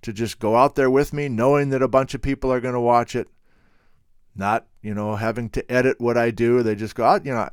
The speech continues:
I always am careful to say, "Look, do you want me to send you the link, uh, before I make it public and double check?" And they're like, "No, no, we're, I trust you.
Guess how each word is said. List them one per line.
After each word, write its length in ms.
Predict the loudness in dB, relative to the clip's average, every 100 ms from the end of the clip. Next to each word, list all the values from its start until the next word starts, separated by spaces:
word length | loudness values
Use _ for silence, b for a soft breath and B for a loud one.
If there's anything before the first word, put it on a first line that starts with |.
| -6
I 160 | 4
always 280 | 8 8 6
am 120 | 0
careful 360 | 0 0 0 -2
to 80 | -2
say, 220 | -4 -2
"Look, 260 | -2 -4 -4
do 80 |
you 100 | -2
want 200 | 0 0
me 100 | -2 -2
to 120 | -2
send 240 | -4 -4
you 80 | -2
the 140 | -2
link, 340 | -2 -2 -6 -6
uh, 300 | -2 -2 -4 -8 -10
before 340 | -8 -2 0
I 60 | 0
make 240 | -2 -4
it 100 | -2
public 460 | 0 0 0 -2 -4
and 260 | -8 -6 -2
double 260 | 0 -2
check?" 320 | -2 -2 -2
And 80 | -4
they're 80 | -8
like, 140 | -6
"No, 220 | -4 -4 -6 -16 _ b b b b b b
no, 100 | -2
we're, 180 | -2 0
I 140 | 0
trust 380 | 0 -2 -2 -8
you. 140 | -12